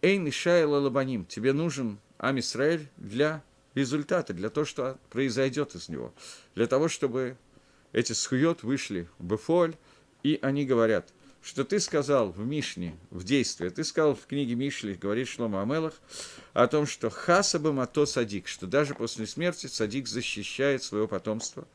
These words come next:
И вот у нас есть заслуги наших отцов, поэтому возьми и восстанови с нами связь, брит нисуин, мат-, э, который был во время Матан Тойры, ради, м, ради тех заслуг, которые мы получили ради наших отцов. Это вторая группа евреев, которые приходят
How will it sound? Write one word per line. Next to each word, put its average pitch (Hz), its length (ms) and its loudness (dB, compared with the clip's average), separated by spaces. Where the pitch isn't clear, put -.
И 120 80 6
вот 180 200 4
у 151 40 -6
нас 147 240 -4
есть 139 180 2
заслуги 131 440 0
наших 104 360 -4
отцов, 170 400 -4
поэтому 151 360 4
возьми 127 400 0
и 151 40 -6
восстанови 127 540 0
с - 100 -6
нами 98 220 -4
связь, 139 380 0
брит 104 300 -6
нисуин, 151 480 -4
мат-, 101 300 -2
э, 104 160 0
который 113 280 0
был 120 200 4
во 104 80 6
время 104 220 0
Матан 104 340 -4
Тойры, 170 480 2
ради, 165 440 4
м, 113 220 -2
ради 147 320 6
тех 113 260 -2
заслуг, 160 440 0
которые 113 280 -2
мы 101 60 -6
получили 107 480 -2
ради 117 280 -2
наших 110 360 -6
отцов. - 380 -8
Это 156 300 0
вторая 127 400 2
группа 101 280 -4
евреев, 120 400 -2
которые 92 300 -6
приходят 139 440 -2